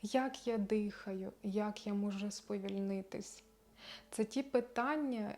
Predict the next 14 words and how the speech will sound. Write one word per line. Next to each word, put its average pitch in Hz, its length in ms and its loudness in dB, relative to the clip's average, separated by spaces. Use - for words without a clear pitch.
які, 240 580 0
ну, 226 180 0
навряд 214 500 0
чи - 120 -6
хтось - 400 -6
підійде 202 760 0
так 190 260 0
от 190 200 -2
рандомно 196 580 2
на 190 140 0
вулиці 226 540 -2
і 202 180 0
запитає 190 720 -2
нас. 202 440 -8